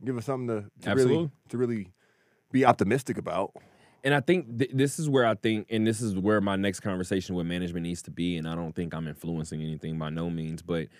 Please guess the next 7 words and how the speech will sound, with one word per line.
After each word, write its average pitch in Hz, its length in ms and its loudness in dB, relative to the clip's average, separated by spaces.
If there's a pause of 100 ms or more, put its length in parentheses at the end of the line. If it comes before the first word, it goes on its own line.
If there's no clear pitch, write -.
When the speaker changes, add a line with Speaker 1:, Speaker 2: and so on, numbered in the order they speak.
(240)
Speaker 2:
with 107 180 2
all 123 180 6
due 123 160 2
respect 107 500 -2
to 92 100 -6
Seth 101 580 -2
Brown 80 460 -8